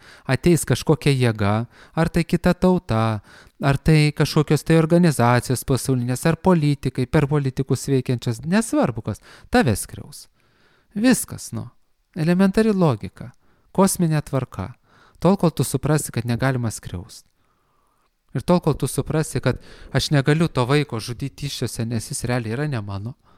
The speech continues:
Jis yra Dievo kūrinys. Jeigu atėjo, tai atėjo. Aš negaliu žudyti šito gyvūno, nes jis yra ne mano. Tai yra Dievo kūrinys. Bet kol nesuprasi, kol darysi, tai čia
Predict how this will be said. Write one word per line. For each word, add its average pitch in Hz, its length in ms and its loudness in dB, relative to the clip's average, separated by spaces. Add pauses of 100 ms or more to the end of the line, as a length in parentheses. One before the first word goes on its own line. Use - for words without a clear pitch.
(1300)
Jis - 160 -8
yra 123 160 0
Dievo 127 320 0
kūrinys. 110 640 -6
Jeigu 123 320 -4
atėjo, 151 320 -2
tai 98 160 -6
atėjo. 98 300 -8 (420)
Aš - 220 -8
negaliu 160 260 2
žudyti 147 480 -2
šito 135 240 0
gyvūno, 117 480 0
nes 143 320 -2
jis - 220 -8
yra 143 100 -2
ne 160 160 0
mano. 110 380 -2 (680)
Tai 135 120 -4
yra 135 80 0
Dievo 160 320 0
kūrinys. 120 600 -6 (2250)
Bet 110 180 -10
kol 139 220 2
nesuprasi, 107 720 -4
kol 127 240 -6
darysi, 113 480 -4
tai 151 140 -8
čia - 180 -2